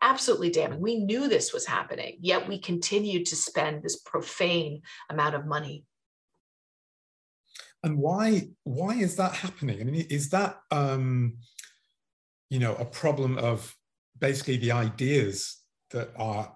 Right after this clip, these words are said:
Speaker 2: held by people in the, the aid agencies or the relevant governments, where there's an ideology or, or a worldview which says that we just have to put more money in to make this right?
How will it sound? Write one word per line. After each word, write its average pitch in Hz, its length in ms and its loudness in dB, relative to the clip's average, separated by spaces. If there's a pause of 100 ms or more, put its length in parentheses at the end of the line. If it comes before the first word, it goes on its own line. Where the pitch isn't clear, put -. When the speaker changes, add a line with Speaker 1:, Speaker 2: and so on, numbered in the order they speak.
Speaker 2:
held 127 480 -2
by 110 200 -2
people 123 320 -6
in 107 260 -4
the, 104 380 -6 (340)
the 113 180 -6
aid 120 240 2
agencies 127 560 0
or 107 100 -4
the 104 100 -4
relevant 107 380 0
governments, 113 500 -2
where 107 440 0 (360)
there's 120 160 -2
an 120 100 -4
ideology 117 760 2
or, 101 220 0
or 101 240 -4
a 101 100 -2
worldview 107 760 2
which 104 140 -4
says 107 360 -4
that 110 160 -4 (440)
we 113 100 -2
just 120 360 0
have 123 180 -2
to - 60 -10
put 120 240 -4
more 117 200 0
money 110 320 0
in 107 120 -2
to - 100 -8
make 110 300 -2
this 104 260 -4
right? 113 420 -2